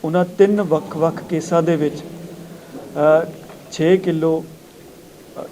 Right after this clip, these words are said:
ਚਾਰ ਸੌ ਅਠਾਨਵੇਂ ਗ੍ਰਾਮ ਦੇ ਕਰੀਬਨ ਜਿਹੜੀ ਹੈ ਹੈਰੋਇਨ ਦੀ ਰਿਕਵਰੀ ਹੋਈ ਹੈ। ਇਹਦੇ ਵਿੱਚ ਦੋ ਮੋਬਾਈਲ ਫੋਨ ਵੀ ਜ਼ਬਤ ਕੀਤੇ ਗਏ ਨੇ ਤੇ ਨਾਲ ਹੀ ਇੱਕ ਵੱਖਰੇ ਕੇਸ ਦੇ ਵਿੱਚ,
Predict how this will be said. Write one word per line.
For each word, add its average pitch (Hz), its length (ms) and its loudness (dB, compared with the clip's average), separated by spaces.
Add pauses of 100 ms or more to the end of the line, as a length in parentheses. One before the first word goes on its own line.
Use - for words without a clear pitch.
ਚਾਰ 156 200 4
ਸੌ 180 220 -2
ਅਠਾਨਵੇਂ 165 460 0
ਗ੍ਰਾਮ 156 320 -2
ਦੇ 156 120 -4
ਕਰੀਬਨ 156 420 -2
ਜਿਹੜੀ 160 240 -2
ਹੈ 131 180 -6 (400)
ਹੈਰੋਇਨ 160 300 4
ਦੀ 160 180 -4 (100)
ਰਿਕਵਰੀ 160 440 0
ਹੋਈ 156 280 -2
ਹੈ। 175 60 -6 (920)
ਇਹਦੇ 175 180 2
ਵਿੱਚ 190 200 2
ਦੋ 156 280 0
ਮੋਬਾਈਲ 151 360 0
ਫੋਨ 160 300 -4
ਵੀ 170 180 -4 (260)
ਜ਼ਬਤ 151 240 -2
ਕੀਤੇ 160 320 -6
ਗਏ 160 180 0
ਨੇ 175 100 -6 (840)
ਤੇ 160 80 -2
ਨਾਲ 151 340 6
ਹੀ 147 280 2
ਇੱਕ 180 180 -4
ਵੱਖਰੇ 175 400 2
ਕੇਸ 170 260 -2
ਦੇ 170 140 -2
ਵਿੱਚ, 147 200 -4